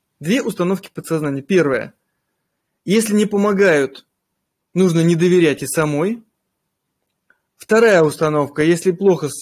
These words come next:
с ним, договариваться не нужно, нужно разбегаться. Всё, жизнь предопределена. И, кстати, твоё будущее на ближайшие пятьдесят лет точно так же, оно уже понятно.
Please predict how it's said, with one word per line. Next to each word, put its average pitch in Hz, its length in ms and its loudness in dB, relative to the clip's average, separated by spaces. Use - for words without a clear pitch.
с - 180 -16
ним, 143 300 -4
договариваться 156 680 0
не 165 80 -4
нужно, 143 280 -4
нужно 143 280 -6
разбегаться. 139 680 -6
Всё, 294 480 -8
жизнь 208 300 -2
предопределена. 147 800 -6
И, 196 80 0
кстати, 202 240 -4
твоё 202 260 -2
будущее 240 420 -2
на 170 100 0
ближайшие 165 460 -2
пятьдесят 151 320 -6
лет 180 160 -6
точно 170 240 -10
так 165 160 -4
же, 147 100 -4
оно 147 140 -4
уже 151 140 -4
понятно. 131 480 -10